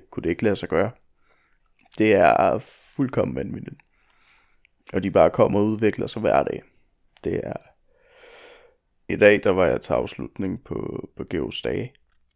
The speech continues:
Og så en af vores medlemmer, som, som tog, som kom på Bente og var på det, man tidligere kaldte produktionsskole, og ikke helt vidste, hvad hun ville, og, og egentlig ikke helt vidste,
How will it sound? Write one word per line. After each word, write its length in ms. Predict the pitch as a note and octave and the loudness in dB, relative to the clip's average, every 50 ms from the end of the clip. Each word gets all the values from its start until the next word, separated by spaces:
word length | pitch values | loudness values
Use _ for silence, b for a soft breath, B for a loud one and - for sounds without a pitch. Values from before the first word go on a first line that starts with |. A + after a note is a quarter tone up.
| _ _ _ _ _ _ - - | _ _ _ _ _ _ -6 -6
Og 100 | A2 G2 | -4 -2
så 100 | - G#2+ | 0 2
en 220 | G#2+ G#2+ G2+ F#2+ | 2 2 2 0
af 80 | F2+ E2+ | -2 -2
vores 220 | - - - - | -4 -6 -4 -4
medlemmer, 440 | G2+ G2 G#2 G2+ G#2 G2+ F#2 - E2+ | -2 -2 0 0 0 -2 -2 -4 -6
som, 600 | - - - - F2+ - - - - - - - - _ B2+ C3 - _ _ _ _ - | -8 -8 -8 -8 -8 -8 -8 -10 -10 -12 -14 -16 -16 _ -20 -20 -20 _ _ _ _ -20
som 220 | - - - - | -14 -12 -12 -12
tog, 440 | - - - D2 - - - - - _ _ _ _ _ _ _ _ _ - | -10 -10 -10 -10 -10 -12 -14 -16 -20 _ _ _ _ _ _ _ _ _ -20
som 460 | - - - - - - B2+ B2+ - _ _ _ _ _ - | -16 -12 -12 -12 -12 -12 -16 -20 -20 _ _ _ _ _ -4
kom 240 | - A#2+ A#2 B2 A#2 | 0 0 0 0 0
på 100 | - G#2 | -4 -2
Bente 560 | - - G#2 G2+ G#2 A2 A#2 B2 A2+ G#2 F#2 | 0 0 0 0 -2 -4 -4 -4 -4 -4 -4
og 280 | F2+ F2 F2+ G2 A2+ _ _ _ _ _ _ _ | -6 -6 -8 -12 -14 _ _ _ _ _ _ _
var 160 | - - - - | -10 -8 -8 -8
på 500 | - - F2 - - - - - - - - | -6 -6 -6 -6 -6 -6 -8 -8 -10 -10 -8
det, 80 | - F#2 | -6 -6
man 180 | G2 G2 F#2+ | -4 -4 -6
tidligere 420 | - - - A2 A2 A2 G#2+ G#2 F#2 | -6 -6 -6 -6 -4 -4 -4 -4 -4
kaldte 260 | - F2+ F2 F#2 G#2 | -6 -6 -8 -8 -8
produktionsskole, 960 | - F#2 E2+ F2 F2+ - - C3 C3 - G#3 - - - G#2+ G2 F#2+ F#2+ F2+ | -8 -8 -8 -8 -10 -8 -8 -8 -8 -8 -8 -10 -8 -6 -6 -6 -6 -6 -6
og 60 | C2+ | -6
ikke 320 | D2 - - - - - _ _ _ _ _ _ _ _ _ _ _ | -6 -6 -10 -16 -20 -20 _ _ _ _ _ _ _ _ _ _ _
helt 300 | - A2 A2 G#2 - G2 | -4 -2 -2 -2 -2 -4
vidste, 200 | F#2+ F2+ - - | -4 -4 -4 -6
hvad 140 | - - G#2 | -6 -6 -4
hun 200 | G#2+ F#2+ F#2+ F#2+ | -4 -4 -2 -2
ville, 480 | F#2+ F#2+ G2 F#2+ F#2+ G2 G2 G2 G2+ | -2 -2 -2 -2 -4 -4 -4 -4 -6
og, 120 | - B2 A2+ - _ _ _ _ b b b b b b b b b b b b b b b b b b b b b b b b _ _ _ _ _ _ - | -6 -8 -12 -16 _ _ _ _ b b b b b b b b b b b b b b b b b b b b b b b b _ _ _ _ _ _ -8
og 100 | - F#2 | -4 -4
egentlig 240 | F2+ - F2+ F#2+ | -2 -2 0 0
ikke 160 | F#2+ F#2+ - - | 0 0 0 0
helt 300 | C3 A2+ G#2+ - D#2 - | 0 0 0 -2 -4 -4
vidste, 460 | G#2 G#2 - - - - - - | -4 -2 -4 -6 -12 -16 -18 -20